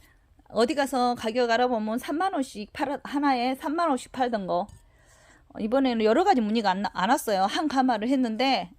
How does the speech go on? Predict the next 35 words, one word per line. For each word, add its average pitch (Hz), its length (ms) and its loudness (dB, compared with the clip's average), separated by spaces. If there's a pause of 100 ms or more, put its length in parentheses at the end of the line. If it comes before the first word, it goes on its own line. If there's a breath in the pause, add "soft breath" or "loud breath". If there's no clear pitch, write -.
(140)
어, 180 300 -12
좀 208 180 -2
큰 403 180 -14
것이 415 360 2
들어, 185 340 -4 (480)
삼만 349 260 -2
원짜리 220 320 0
있고 233 240 -4
사만 311 300 2
원짜리도 185 340 0
있어요. 165 460 0
근데 175 280 -6 (420 loud breath)
나, 180 280 -4 (180)
뒤에 233 600 4
영상이 214 300 0
나갈 196 240 2
건데요. 196 580 2 (180)
네. - 320 -12 (840 soft breath)
얘네들은 190 540 -2
제가, 185 500 -4 (100)
어, 165 380 -8 (100)
세일 320 360 2
가격으로 202 560 0
판매한 302 540 2
거는 226 360 2 (160)
이것밖에 208 460 0
없어요. - 400 -6 (240)
그래서, 196 340 -4 (420 loud breath)
어, 156 440 -8
이거 196 220 0
두 233 200 -4
개 226 120 2
하고 240 300 2
똑같은 392 380 2
거거든요. 196 540 2